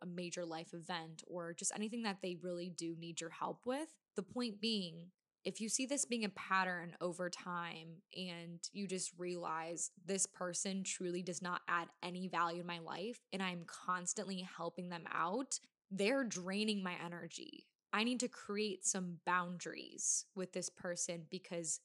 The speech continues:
they no longer are adding value in my life." This is also so important with relationships.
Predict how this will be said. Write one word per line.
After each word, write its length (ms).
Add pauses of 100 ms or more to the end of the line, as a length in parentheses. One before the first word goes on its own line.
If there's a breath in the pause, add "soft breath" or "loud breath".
they 300
no 240
longer 720
are 180
adding 300
value 280
in 60
my 160
life." 460 (160)
This 240
is 100
also 320
so 460
important 640 (240)
with 220
relationships. 1080